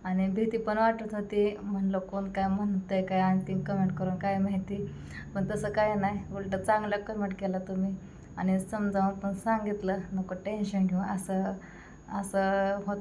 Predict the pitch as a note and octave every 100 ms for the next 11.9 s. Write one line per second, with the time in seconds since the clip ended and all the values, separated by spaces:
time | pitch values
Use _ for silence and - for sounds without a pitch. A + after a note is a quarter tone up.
0 | G3+ G#3 G3 F#3+ F#3+ F#3+ F3+ - - -
1 | - F#3+ F#3+ F#3+ G3 F#3+ F#3+ G#3 F#3+ F#3+
2 | F#3+ F#3+ F#3+ F#3+ F#3+ F#3 F#3+ F#3+ - -
3 | - - - G3 G#3+ G#3 A3+ A3 G3 G3
4 | G#3 A3+ A3+ - A3+ A3+ G#3 G#3 G#3 G#3
5 | G3+ G3 G3+ G3+ G3 G3 F#3+ G3+ F#3+ -
6 | - - G3 G3 G3+ G3+ G3+ G3+ F#3+ G#3+
7 | G#3 G#3 G3+ G#3 G#3 F#3+ G3 G3+ - -
8 | F#3 F#3 F#3+ F#3+ G3 G3 G3+ G3 F#3+ F#3+
9 | G3 F#3+ F#3 G#3 G#3 G#3 G#3 - A3 -
10 | - - - - - - - - - -
11 | - - G#3+ G#3+ A3+ A3+ A3 G3+ G#3